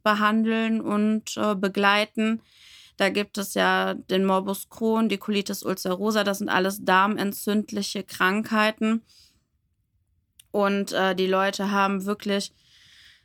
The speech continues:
immer große Schmerzen und müssen mit Infusionstherapien und alles begleitet werden. Und da gibt es bei uns auch wieder Weiterbildungsmöglichkeiten. Das heißt, dass wir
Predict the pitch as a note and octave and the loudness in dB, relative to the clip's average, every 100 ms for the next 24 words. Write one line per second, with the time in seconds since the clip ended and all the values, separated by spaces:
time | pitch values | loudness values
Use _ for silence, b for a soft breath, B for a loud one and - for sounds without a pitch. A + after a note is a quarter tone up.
0 | - C4 B3 B3 B3+ D4 C#4 C#4+ - B3+ | 0 4 4 2 2 0 2 -2 0 2
1 | A#3+ A#3+ - B3 A#3 A3+ A3 A#3 A3+ A3+ | 2 0 -2 -2 0 0 0 0 0 -2
2 | G#3+ - A#3 A#3+ A3 A#3 A#3+ - - A3 | -2 -2 -4 -6 -2 0 0 -2 -2 -2
3 | G#3+ G#3+ - - A3+ A3+ G#3+ - G#3 G3+ | 0 -2 -4 -4 0 0 0 2 2 2
4 | G#3+ - G#3 G3+ F#3+ G3+ A3 - G#3 A3 | -2 -4 -2 2 2 0 -6 -2 0 2
5 | A3 F#3+ G3 - G#3 G#3 G#3+ A3 - - | 0 -2 -4 0 2 4 2 -4 -8 -4
6 | F#3 E3 G3+ - G3 G#3+ G3 F3+ F3 F3 | 0 0 0 2 2 0 -2 0 2 0
7 | F#3 F3+ F3+ F3 F3+ - F#3 F#3 G3 F#3 | 0 -2 -2 -4 -6 -4 -4 -4 -6 -4
8 | G3+ F#3 F#3 F#3 F#3 G3 F#3+ - F#3+ - | 0 0 0 -4 0 0 0 0 -4 -4
9 | G3 F#3 F#3+ | 0 2 0